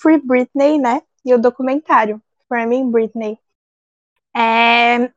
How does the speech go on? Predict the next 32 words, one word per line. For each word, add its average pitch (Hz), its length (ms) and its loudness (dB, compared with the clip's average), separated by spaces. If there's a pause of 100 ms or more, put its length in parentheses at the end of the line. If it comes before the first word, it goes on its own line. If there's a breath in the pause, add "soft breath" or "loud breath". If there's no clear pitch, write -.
eu 277 120 4
acho 311 300 0
que, 254 460 0 (300)
antes 269 240 2
da 339 100 2
gente 311 260 2
começar 240 680 0 (220)
aqui, 233 460 -4
é 226 80 -4
importante 254 520 0
contextualizar 262 960 0
meio 247 300 4
que 269 240 -2 (400 soft breath)
o 262 100 0
que 320 140 2
tá 339 100 2
acontecendo 320 880 2
com 320 160 0
ela, 190 340 0
né? 208 280 -4 (200)
O 240 100 2
que 285 300 0
que 294 220 0
é 254 300 4
esse, 226 1000 0 (460)
essa 254 220 0
tutela 254 600 2
que - 100 -14
tanto 240 220 0
se 262 100 -2
fala, 226 600 2
ou 240 200 4